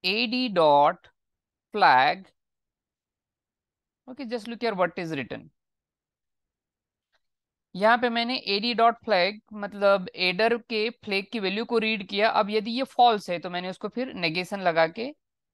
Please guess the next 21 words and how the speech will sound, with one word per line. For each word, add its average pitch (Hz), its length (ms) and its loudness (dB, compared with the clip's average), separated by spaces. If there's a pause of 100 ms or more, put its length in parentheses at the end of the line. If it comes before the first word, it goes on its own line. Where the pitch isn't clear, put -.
(120)
अ, 165 200 0
ट्रू 196 240 -4
कर 156 180 0
दिया। 127 280 0 (600)
तो 254 180 0
यदि 208 340 -2
ये 254 480 -2 (320)
फॉल्स 220 360 4
है 233 280 -2 (120)
तो 208 100 -8
मैं 202 100 -4
यहाँ 208 280 0
पे 214 80 -2 (100)
एडी 220 380 -2
थ्रेड 190 340 -4
को 269 180 -4
वेट 185 240 -2
कंडीशन 170 460 -4
में 233 200 -8 (240)
भिजवा 139 320 0
दूंगा। 123 360 -10